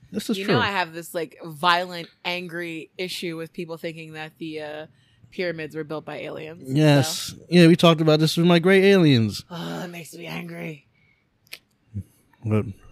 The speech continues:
Speaker 1: What?
Speaker 2: Listen, black people were smart.
Speaker 1: This,
Speaker 2: Don't
Speaker 1: this
Speaker 2: take
Speaker 1: is
Speaker 2: that
Speaker 1: true.
Speaker 2: away from us.
Speaker 1: Please don't.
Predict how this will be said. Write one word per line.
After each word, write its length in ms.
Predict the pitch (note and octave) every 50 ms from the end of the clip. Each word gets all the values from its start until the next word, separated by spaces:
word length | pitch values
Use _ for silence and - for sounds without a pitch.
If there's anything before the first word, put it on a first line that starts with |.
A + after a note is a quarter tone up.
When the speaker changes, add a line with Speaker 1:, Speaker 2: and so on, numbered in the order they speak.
| - - -
Speaker 1:
What? 240 | G#2 G2+ B2+ D#3 G#3
Speaker 2:
Listen, 420 | G#3 G3 - - F#3 E3+ D#3 D#3
black 220 | E3 F#3+ G#3+ A3+
people 180 | - C4+ B3+ C#4
were 100 | C4+ B3
smart. 680 | A#3+ - B3 A3 G#3+ G#3 F#3+ F3+ E3+ E3 D3+ C3 - - - - - - -
Speaker 1:
This, 220 | - A#2 - -
Speaker 2:
Don't 180 | B2+ - G#3+ A#3
Speaker 1:
this 80 | A3+
Speaker 2:
take 60 | - C4+
Speaker 1:
is 40 | A#3+
Speaker 2:
that 80 | B3
Speaker 1:
true. 80 | A#3 G3+
Speaker 2:
away 100 | A3 G#3+
from 160 | G3+ G#3+ G3
us. 400 | F#3 F3 E3 D#3+ F3 F#3+ - - -
Speaker 1:
Please 260 | - C#3 B2 G#2 F2+ -
don't. 240 | F2 E2+ F2 -